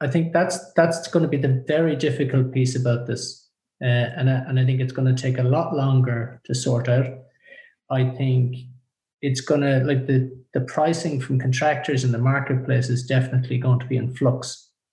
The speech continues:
because there's supply demand imbalances in lots of different areas. Uh, we've had student and hotel projects slow. We've got, let's say, uncertainty about the office market.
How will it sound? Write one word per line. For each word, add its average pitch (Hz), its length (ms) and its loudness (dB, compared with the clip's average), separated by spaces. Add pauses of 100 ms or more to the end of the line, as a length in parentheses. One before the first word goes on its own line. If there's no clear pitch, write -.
(400)
because 131 400 2
there's 135 340 0
supply 170 540 0
demand 143 600 0
imbalances 131 1120 0 (340)
in 147 140 0
lots 156 400 2
of 135 120 -2
different 135 300 0
areas. 139 540 0 (760)
Uh, 127 220 2
we've 131 220 0
had 127 240 0
student 160 520 -2
and 131 140 -2
hotel 127 480 0
projects 127 460 0
slow. 127 680 0 (520)
We've 127 240 0
got, 131 340 0 (240)
let's 135 280 -4
say, 135 80 2
uncertainty 131 840 0
about 123 280 0
the 127 100 0
office 131 380 -2
market. 120 580 -2